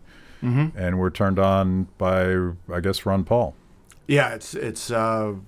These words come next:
Speaker 1: it kind of, you know, almost boilerplate story everybody asks. "How'd you get into the liber-, liberty movement?" Uh, like, half a dozen words, "Ron Paul."
Speaker 2: Yeah.
Speaker 1: You know, and,
Speaker 2: Yeah.
Speaker 1: and, and then it goes on from there. But yeah,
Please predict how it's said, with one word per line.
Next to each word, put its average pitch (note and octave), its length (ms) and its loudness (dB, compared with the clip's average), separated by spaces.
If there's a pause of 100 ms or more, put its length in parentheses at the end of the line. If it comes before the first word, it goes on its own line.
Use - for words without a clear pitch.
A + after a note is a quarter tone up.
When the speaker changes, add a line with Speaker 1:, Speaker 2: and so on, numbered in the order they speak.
(100)
Speaker 1:
it A#2 260 -2
kind B2 320 -2
of, G2+ 140 -8 (220)
you B2 140 -4
know, A2 80 -6
almost G#2 540 -8
boilerplate A2+ 600 0
story G#2 360 -2
everybody F#2+ 400 -6
asks. F2+ 240 -16 (220)
"How'd G3+ 240 0
you G3 60 -4
get A3+ 160 -2
into F#3+ 120 -2
the E3 60 0
liber-, E3+ 260 0 (120)
liberty E3+ 320 2
movement?" G#2 400 -2 (640)
Uh, C3 360 -2 (380)
like, C3 360 0
half C3+ 260 -2
a C3+ 60 0
dozen B2 260 2
words, A#2 320 0 (120)
"Ron A2 220 0
Paul." E2 380 -8
Speaker 2:
Yeah. G2 260 6
Speaker 1:
You B2 140 0
know, G2 200 -2
and, F#2 80 4
Speaker 2:
Yeah. F#2 120 6
Speaker 1:
and, A2+ 160 2
and A#2+ 260 0
then A#2 140 -2
it G#2+ 80 -4
goes G2+ 240 -4
on G2 160 -6
from F2+ 220 -12
there. D2+ 260 -10
But - 160 -10
yeah, E3 300 -2